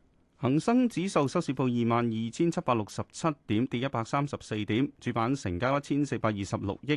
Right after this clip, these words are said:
九千幾萬。上證綜合指數收市報三，上證綜合指數收市報三千四百五十一點，升二十一點。深證成分指數一萬三千四百一十二點，升一百六十點。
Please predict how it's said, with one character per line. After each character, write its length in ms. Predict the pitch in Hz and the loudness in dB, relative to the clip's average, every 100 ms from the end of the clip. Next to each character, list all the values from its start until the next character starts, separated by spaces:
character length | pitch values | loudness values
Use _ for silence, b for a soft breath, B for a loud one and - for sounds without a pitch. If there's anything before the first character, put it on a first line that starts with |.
| - | -2
九 160 | 98 98 | -4 -2
千 180 | 147 | 0
幾 60 | 120 | 2
萬。 240 | 113 110 - b b b b b | 4 4 2 b b b b b
上 260 | - 185 196 | 2 4 4
證 140 | 214 | 2
綜 140 | 208 | 4
合 80 | 202 151 | 2 2
指 180 | - 180 | -2 -4
數 220 | 214 151 | 2 2
收 100 | 147 175 | 2 -4
市 120 | 135 | 0
報 240 | 131 135 - | 0 0 -4
三， 420 | - - 175 175 - _ _ _ _ _ _ _ - | -4 2 4 2 -2 _ _ _ _ _ _ _ -2
上 240 | 208 208 | 4 4
證 120 | 233 | 4
綜 120 | 226 208 | 2 2
合 100 | 165 | 2
指 240 | - 185 | 0 -2
數 180 | 208 160 | 2 2
收 140 | 190 | 2
市 140 | 180 147 | 0 0
報 120 | 139 | 0
三 260 | 170 170 170 | 2 2 2
千 200 | 175 170 | 0 0
四 160 | 123 | 0
百 140 | 113 113 - | 2 0 0
五 180 | 104 113 | 0 0
十 120 | - 110 | -2 -4
一 80 | 139 147 - - | -2 -4 -4 0
點， 220 | 107 131 | 2 2
升 240 | - 139 | 0 -2
二 60 | 123 | -2
十 140 | - | -6
一 140 | - 151 | -4 0
點。 280 | 107 123 151 b b | 4 4 2 b b
深 260 | - 151 | 0 0
證 160 | 156 113 | 2 -2
成 160 | 98 90 | -2 -4
分 140 | 101 | -4
指 100 | 127 | -4
數 180 | 131 123 117 | 0 0 2
一 60 | |
萬 260 | 143 113 113 | 0 2 0
三 280 | 147 147 143 | 0 0 0
千 200 | 143 143 | 2 0
四 140 | 127 | 0
百 140 | 110 110 | -2 -2
一 80 | |
十 140 | 139 - | -2 -6
二 280 | 92 101 98 | -4 -4 0
點， 180 | 104 107 | 0 0
升 180 | - 135 | -2 -6
一 60 | |
百 120 | 123 | -4
六 100 | 98 | -6
十 140 | - 104 - | -6 -8 0
點。 240 | 104 | 2